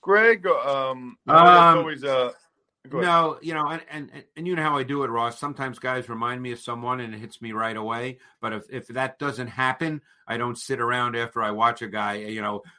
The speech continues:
Speaker 2: with my head in my hands and try to figure out who he reminds me of. So there's no one that, that he really reminded me of, r-, you know,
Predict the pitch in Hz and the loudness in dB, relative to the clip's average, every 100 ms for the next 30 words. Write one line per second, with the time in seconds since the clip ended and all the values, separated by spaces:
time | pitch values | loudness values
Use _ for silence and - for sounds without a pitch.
0 | - 117 110 107 127 117 107 107 120 117 | -10 -6 -4 -4 -6 -4 -6 -6 -8 -10
1 | 104 98 117 107 - 107 107 107 110 107 | -12 -8 -6 -6 -8 -6 -4 -2 -2 -4
2 | 101 98 110 120 113 95 95 98 95 _ | -4 -4 -2 -4 -6 -12 -10 -10 -10 _
3 | _ - 131 127 123 143 156 147 127 123 | _ -4 -2 -2 -2 -2 -2 -2 -2 -2
4 | 117 - _ _ _ 123 120 120 123 127 | -4 -10 _ _ _ -8 -6 -4 -2 -2
5 | 120 113 - - 120 113 120 127 120 107 | -2 -8 -14 -12 -8 -6 -4 -6 -8 -8
6 | 107 107 104 - 101 101 - 107 95 95 | -8 -8 -8 -12 -14 -14 -16 -16 -16 -16